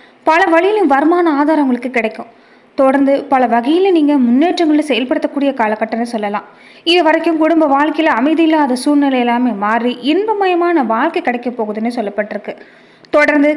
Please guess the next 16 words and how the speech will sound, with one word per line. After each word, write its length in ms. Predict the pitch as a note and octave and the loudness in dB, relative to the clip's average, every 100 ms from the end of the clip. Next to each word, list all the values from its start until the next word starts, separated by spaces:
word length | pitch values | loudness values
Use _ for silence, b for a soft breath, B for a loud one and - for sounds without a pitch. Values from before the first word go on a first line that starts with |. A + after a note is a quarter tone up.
| D4+ | -2
கன்னிராசி 520 | C4+ D4 C#4 C#4+ D4 A#3+ | 0 0 0 0 -2 0
அன்பர்களுக்கு 440 | B3+ B3+ B3+ B3+ C#4 | 0 0 0 0 -2
இந்த 100 | A#3+ G#3+ | -2 -2
ஆடி 160 | C4 C4+ B3 | 0 0 0
மாதங்கள்ல 400 | B3 A#3+ A#3+ B3 - C4 | 0 -2 -2 -4 -4 -2
எந்த 140 | D4+ G4+ F#4 | 0 0 0
மாதிரியான 360 | E4+ D#4+ D#4 C4+ B3+ | 0 0 0 0 0
பலன்களை 340 | A#3 D4+ E4 C4+ | 0 2 0 0
நீங்க 160 | A#3+ A#3 | -2 -2
பெற 80 | A#3+ A#3+ | -4 -2
போறீங்கிறத 540 | C4 C4 B3+ A#3+ A3 A3 | -4 -2 -2 -2 -2 -2
பார்க்கறதுக்கு 400 | G#3 A3 - - G#3 | -4 -4 -8 -8 -6
முன்னாடி, 300 | G#3+ G#3+ A#3+ A#3+ B B B B - | -2 0 -2 -6 B B B B -2
கன்னிராசி 520 | D#4+ E4+ F4+ E4 E4+ E4+ | 0 2 2 2 0 0
அன்பர்கள் 360 | C4+ D4 D4 A3+ | 0 0 0 0
எப்படிப்பட்டவங்க, 600 | A3+ D#4 D4+ C4+ D4 | 0 -2 0 0 0